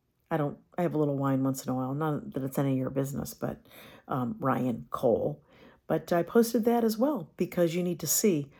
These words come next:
how these people are reacting in the background, so you can see who they really are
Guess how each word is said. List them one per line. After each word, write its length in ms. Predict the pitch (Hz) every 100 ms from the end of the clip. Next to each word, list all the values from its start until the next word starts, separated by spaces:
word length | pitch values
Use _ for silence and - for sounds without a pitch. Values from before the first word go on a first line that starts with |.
| -
how 160 | - 170
these 180 | 170 -
people 320 | - 170 165
are 220 | 151 151 - _ _
reacting 680 | 165 156 156 165 139 135 135 _ -
in 120 | 170
the 80 | 147
background, 500 | 147 160 - 131 123 - -
so 160 | - 262
you 60 |
can 160 | 254 254
see 180 | 254 254
who 140 | 240
they 160 | 240 220
really 340 | 226 220 208
are 300 | 226 196 -